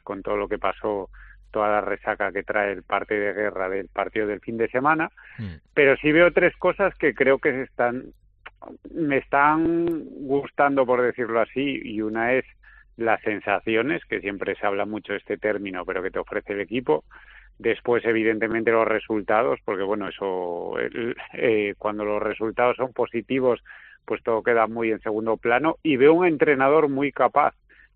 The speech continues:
Speaker 1: eh, como hacía tiempo que, que no veía, ¿no? Eh, por ejemplo, hacer ayer un cambio que creo que no fue nada popular, que es sacrificar a,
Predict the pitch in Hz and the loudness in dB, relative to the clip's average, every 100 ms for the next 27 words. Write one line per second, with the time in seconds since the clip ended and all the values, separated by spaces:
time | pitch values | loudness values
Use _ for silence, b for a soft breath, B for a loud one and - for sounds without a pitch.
0 | - 104 98 104 104 98 120 113 123 123 | -4 -2 -2 -4 -4 -2 -2 -2 0 -2
1 | 120 123 - 104 95 90 87 85 82 - | 0 -2 0 -2 -2 -6 -8 -8 -10 -10
2 | - 104 110 110 104 101 92 95 113 - | -4 -2 0 0 0 0 -4 -6 -10 -12
3 | b b b - 95 92 98 92 - 92 | b b b -6 -4 -4 -4 -4 -6 -4
4 | 104 95 104 101 104 104 104 104 98 113 | -2 -2 -2 -2 -2 -2 -2 -4 -2 -2
5 | 110 107 92 98 107 104 104 104 113 104 | -2 -4 -4 -4 -4 -2 -4 -4 -4 -2
6 | 110 101 104 101 107 113 104 - 104 - | 0 0 -2 -4 0 0 0 -2 -6 -8
7 | B B B B - 113 95 104 - 110 | B B B B -6 -4 -2 -4 -4 -2
8 | 117 113 113 107 101 | 2 4 4 2 0